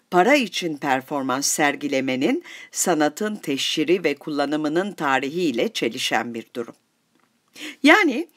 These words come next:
sadece Boas'ın kitabında anlatılanlardan çok daha karmaşık bir tarih var ortada. Boas sanki bu insanları sanayi devrimi öncesindeki bir bağlamda göstermeye özen göstermiş. Ama aslında onlar çağdaş dünyanın üyeleriydi.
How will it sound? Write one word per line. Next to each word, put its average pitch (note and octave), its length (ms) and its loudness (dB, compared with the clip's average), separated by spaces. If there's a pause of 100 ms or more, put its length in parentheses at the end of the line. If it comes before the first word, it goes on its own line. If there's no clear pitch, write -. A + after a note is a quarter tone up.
(340)
sadece E4 560 2
Boas'ın C#4 380 0
kitabında A3+ 520 0
anlatılanlardan D#3 1040 0
çok D4+ 380 -2
daha G3+ 220 -2
karmaşık C#3+ 600 -2
bir B2+ 80 -8
tarih B2 500 -4
var A2+ 160 -2
ortada. A2 500 -8 (1080)
Boas F#3 300 8
sanki F3+ 480 0
bu F#3 100 -2
insanları F3 600 0 (220)
sanayi F#3+ 460 4
devrimi G#3+ 380 2
öncesindeki F#3 680 0
bir F3 140 4
bağlamda E3 480 2
göstermeye D3 680 0
özen C#3 400 -2
göstermiş. A#2+ 840 -4 (640)
Ama F#3 200 6
aslında F#3+ 460 0
onlar G3+ 260 0
çağdaş G#3 500 0
dünyanın C#3+ 520 0
üyeleriydi. C3 760 -4